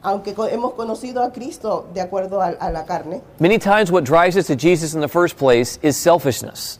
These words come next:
Speaker 1: muchas veces la razón por la cual vamos a Jesús es por nuestro egoísmo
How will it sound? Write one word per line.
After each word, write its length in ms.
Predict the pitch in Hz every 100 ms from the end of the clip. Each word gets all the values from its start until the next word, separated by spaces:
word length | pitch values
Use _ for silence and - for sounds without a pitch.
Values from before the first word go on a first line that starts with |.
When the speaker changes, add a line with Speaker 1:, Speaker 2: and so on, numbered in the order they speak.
| -
Speaker 1:
muchas 280 | 214 220 233
veces 280 | 240 247 247
la 180 | 196 185
razón 340 | 175 185 202
por 100 | 208 208
la 120 | 185
cual 220 | 202 190
vamos 360 | 175 208 262 -
a 100 | 180
Jesús 360 | - 175 190 196
es 120 | 208 220 - - _ _ _
por 140 | 202
nuestro 400 | 220 190 - 208
egoísmo 460 | 202 214 262 233